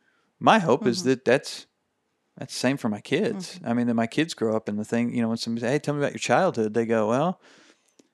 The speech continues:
Speaker 1: man, okay, I, I, he-, here's what it was." There were some things that were pretty normal childhood, and then there was other s-, things that were drastically different.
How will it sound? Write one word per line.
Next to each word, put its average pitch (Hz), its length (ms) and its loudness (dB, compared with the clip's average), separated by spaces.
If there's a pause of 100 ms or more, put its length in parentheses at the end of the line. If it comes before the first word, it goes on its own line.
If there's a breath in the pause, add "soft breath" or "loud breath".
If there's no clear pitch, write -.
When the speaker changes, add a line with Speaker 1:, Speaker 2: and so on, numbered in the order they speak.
Speaker 1:
man, 123 420 -4
okay, 123 320 -2
I, 127 220 -2 (220)
I, 117 120 -10
he-, 120 320 -12 (180)
here's 143 320 -4
what 160 80 8
it 147 80 6
was." 156 240 2
There 135 120 6
were 139 80 4
some 123 240 4
things 151 300 0
that 131 120 0
were 123 200 2 (420 soft breath)
pretty 110 180 -2
normal 113 260 0
childhood, 120 400 0
and 165 80 -6
then 135 80 -2
there 127 100 0
was 113 100 -2
other 117 160 0
s-, - 200 -8 (100)
things 127 280 -2
that 107 120 -2
were 107 280 -2 (300)
drastically 120 800 0
different. 104 800 -2